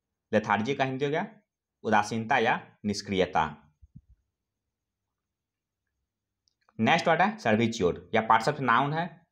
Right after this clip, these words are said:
इसका मीनिंग हो गया the condition of being a slave or being forced to obey another person। इसका हिंदी मीनिंग हो गया दास्ता या गुलामी। एग्जांपल देखते हैं इसका, "No one shall be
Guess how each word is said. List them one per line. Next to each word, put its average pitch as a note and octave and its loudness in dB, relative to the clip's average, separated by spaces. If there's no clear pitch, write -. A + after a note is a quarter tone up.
इसका - -4
मीनिंग C3+ 0
हो C#3+ 2
गया D#3 2
the A#2+ 2
condition B2 2
of A#2 4
being A2 0
a A2 4
slave B2 4
or G#2+ 4
being A#2+ 4
forced A#2+ 0
to A#2 0
obey A#2+ 4
another G#2+ 4
person। F2+ -2
इसका A#2+ -4
हिंदी C3 0
मीनिंग C#3+ 0
हो C#3+ -2
गया D#3 4
दास्ता A2 2
या C3+ 4
गुलामी। F2+ 0
एग्जांपल A2 2
देखते C3 0
हैं C#3 -2
इसका, F3 -4
"No A#2+ 4
one C3+ 4
shall A#2+ 0
be A#2+ 0